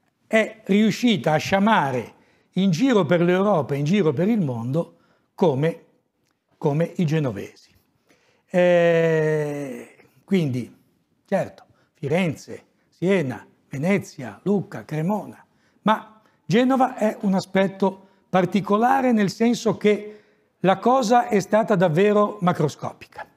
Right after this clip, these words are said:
e, come cercherò di dire in seguito, è stata particolarmente duratura. Questa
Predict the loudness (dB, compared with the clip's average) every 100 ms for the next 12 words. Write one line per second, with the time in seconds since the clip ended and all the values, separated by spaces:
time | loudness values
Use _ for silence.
0 | _ _ _ -2 -2 -2 -16 _ -4 -2
1 | 0 0 0 0 0 0 0 0 -2 -4
2 | -4 -4 -4 -6 -10 _ _ -6 -2 -2
3 | -2 -2 -2 -2 -2 -2 -2 -4 -4 -6
4 | -2 -2 -4 -10 -14 -16 -20 _ _ _
5 | _ _ _ _ _ _ _ _ -2 0
6 | 0 0 2 4 4 2 0 -6 -14